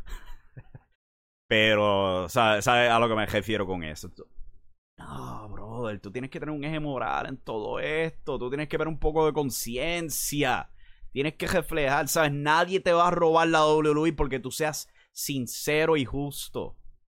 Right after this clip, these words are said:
Nadie te va a robar la W W E. Nadie te va a robar las memorias. Tú puedes decir, "Sí, Vince fue un tremendo villano en televisión. Pena que fue villano en vida real también". ¿Sabes? No hay nada malo con eso.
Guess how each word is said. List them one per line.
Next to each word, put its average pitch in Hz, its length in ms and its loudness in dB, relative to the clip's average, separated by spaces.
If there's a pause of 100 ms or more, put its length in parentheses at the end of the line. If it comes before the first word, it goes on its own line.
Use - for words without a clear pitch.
(400)
Nadie 185 420 2
te 165 100 2
va 156 140 6
a - 20 0
robar 147 300 2
la 143 120 4
W 135 300 2
W 120 260 0
E. 104 80 -6 (180)
Nadie 180 480 2
te 165 80 2
va 151 140 6
a 147 40 4
robar 135 260 0
las 131 100 0
memorias. 107 500 -2
Tú 180 140 -2
puedes 190 300 2
decir, 160 340 -2
"Sí, 175 380 -6
Vince 143 240 -2
fue 160 100 -2
un 160 80 -6
tremendo 151 380 0
villano 143 320 2
en 139 80 -6
televisión. 127 580 0 (340)
Pena 170 380 4
que 147 100 -4
fue 147 520 2
villano 135 500 2
en 120 100 -2
vida 123 220 2
real 117 300 0
también". 95 340 -4
¿Sabes? 151 180 -6
No 135 80 -6
hay 185 80 -4
nada 262 240 0
malo 392 240 0
con 392 160 -2
eso. 392 520 -2